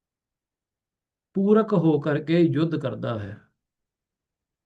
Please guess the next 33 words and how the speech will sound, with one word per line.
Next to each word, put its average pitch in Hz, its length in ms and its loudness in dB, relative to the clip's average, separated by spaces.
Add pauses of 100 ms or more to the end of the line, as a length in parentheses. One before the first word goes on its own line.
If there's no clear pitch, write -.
(480)
ਸੋ 160 220 4
ਇਹ 170 220 6
ਨਰ 151 220 4
ਤੇ 170 160 2
ਨਾਰਾਇਣ 139 560 2
ਦਾ 135 440 0 (680)
ਜੋ 143 200 -2
ਮੇਲ 139 380 2
ਹੈ, 143 460 0 (540)
ਇਹ 185 120 -4
ਧਰਮ 175 420 2
ਨੂੰ 190 220 0
ਅੱਗੇ 160 220 -2
ਵਧਾਉਣ 123 440 -4
ਦੇ 131 100 -4
ਲਈ 117 280 -4
ਹੈ। 101 240 -12 (640)
ਕਈ 196 260 6
ਹਜ਼ਾਰ 156 540 4
ਸਾਲ 170 400 2
ਨਰ 160 220 0
ਤੇ 180 140 -2
ਨਾਰਾਇਣ 143 480 0
ਜੀ 147 180 -2
ਨੇ, 143 180 -2
ਕਹਿੰਦੇ 139 320 -2
ਆ, 147 60 -4
ਕਿ 143 120 -8
ਪਰਬਤਾਂ 131 500 -2
ਦੇ 139 80 4
ਉੱਤੇ 135 260 -2
ਬੈਠ 117 320 -6
ਕਰਕੇ 135 480 -4